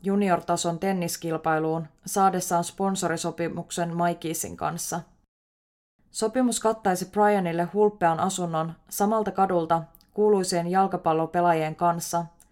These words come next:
sekä hänellä olisi mahdollisuus ostaa itselleen uusi auto. Hän ei koskaan vienyt häntä asunnolle käymään. Brian vei Amalin katsomaan sopivaa autoa, joka hänellä olisi mahdollisuus ostaa sponsorisopimuksen myötä.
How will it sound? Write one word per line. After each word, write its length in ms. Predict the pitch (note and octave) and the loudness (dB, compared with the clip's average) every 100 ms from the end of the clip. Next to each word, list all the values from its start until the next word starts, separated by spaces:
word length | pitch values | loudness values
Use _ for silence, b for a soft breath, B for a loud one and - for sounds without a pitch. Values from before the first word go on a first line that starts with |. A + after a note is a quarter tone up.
| b b b | b b b
sekä 260 | - F#3 F#3+ | -6 0 2
hänellä 320 | G#3 G#3 F#3+ | 4 4 2
olisi 180 | F#3 F#3+ | 0 0
mahdollisuus 640 | G#3 G#3 F#3+ F3 F3 - | 0 0 -2 -2 -4 -4
ostaa 360 | F#3 F3+ F3 - | -6 -2 0 0
itselleen 520 | G3+ G3 F3 E3 D#3+ | -2 -2 -2 -2 -2
uusi 300 | E3+ F3 - | -4 -4 -2
auto. 400 | F3 E3 E3 F#3 - _ _ _ _ A#3 | 0 0 0 -6 -8 _ _ _ _ 0
Hän 80 | G#3 | 0
ei 100 | G3 | 2
koskaan 460 | G#3 - F#3 F3 | 0 2 0 2
vienyt 300 | F#3 F3 E3+ | 0 -4 -4
häntä 240 | E3+ D#3+ - | -4 -2 -2
asunnolle 480 | F3 F3 D#3+ D#3 | -2 -4 -4 -4
käymään. 640 | D#3 D#3+ D#3 D3+ F3 G2 F3+ - _ _ _ _ _ _ _ _ _ _ _ _ _ _ _ _ _ _ - | -4 -2 -2 -2 -4 -4 -6 -12 _ _ _ _ _ _ _ _ _ _ _ _ _ _ _ _ _ _ -4
Brian 380 | A3+ B3+ C#4 | 0 0 0
vei 200 | A3+ G#3+ | 0 2
Amalin 380 | A3+ A#3 G#3+ F3+ | 2 2 0 0
katsomaan 500 | F3+ F3+ - F3 E3+ | -2 -4 -4 -2 -2
sopivaa 640 | - G3 G3+ F3 E3 - F#3 | -2 0 0 2 2 2 0
autoa, 440 | F3+ F3+ E3 E3+ - _ - | -2 0 0 0 -6 _ -8
joka 220 | F3+ F3+ | -4 -2
hänellä 360 | F#3 F#3+ F3 E3 | 0 0 2 2
olisi 220 | F3 F3 | 0 -2
mahdollisuus 720 | F#3 G3 G3+ E3+ D#3+ E3+ D#3+ | -2 -2 0 -2 -2 -6 -6
ostaa 680 | F#3 F3+ - E3 D#3+ E3+ - | -4 -4 -2 0 0 -2 -10
sponsorisopimuksen 1120 | - - F#3 F#3 F3+ E3 E3+ E3 E3 D#3+ - E3+ | -14 -4 -2 0 -2 -2 -4 -4 -6 -6 -6 -4
myötä. 460 | E3+ E3+ D#3+ F3 | -2 0 0 -2